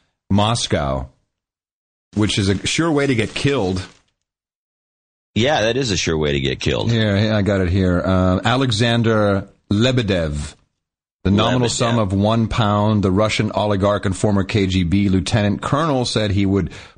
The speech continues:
Speaker 1: pump tens of millions of pounds into the London Daily, which has struggled with falling circulation and competition from free sheets. Mister Lebedev also co-owns some Russian thing.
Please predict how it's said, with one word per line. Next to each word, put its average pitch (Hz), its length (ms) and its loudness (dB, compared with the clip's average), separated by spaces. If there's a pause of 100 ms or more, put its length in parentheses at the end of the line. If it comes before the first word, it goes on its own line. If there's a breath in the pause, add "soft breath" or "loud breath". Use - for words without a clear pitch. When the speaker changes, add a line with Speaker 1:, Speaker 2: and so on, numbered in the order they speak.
Speaker 1:
pump 113 260 0
tens 156 300 -2
of 139 80 0
millions 127 280 0
of 104 120 -4
pounds 110 360 0
into 104 200 -2
the 95 100 0
London 104 320 2
Daily, 95 420 0 (560 loud breath)
which 95 140 -2
has 98 140 0
struggled 107 340 0
with 90 160 0
falling 101 320 0
circulation 92 840 -2
and 90 320 0
competition 95 680 -2
from 92 340 0
free 107 380 0
sheets. 90 480 -2
Mister 95 400 0
Lebedev 98 1000 0 (440 loud breath)
also 123 320 0
co-owns 101 960 0 (640)
some 90 200 2
Russian 101 720 0 (100)
thing. 101 520 -2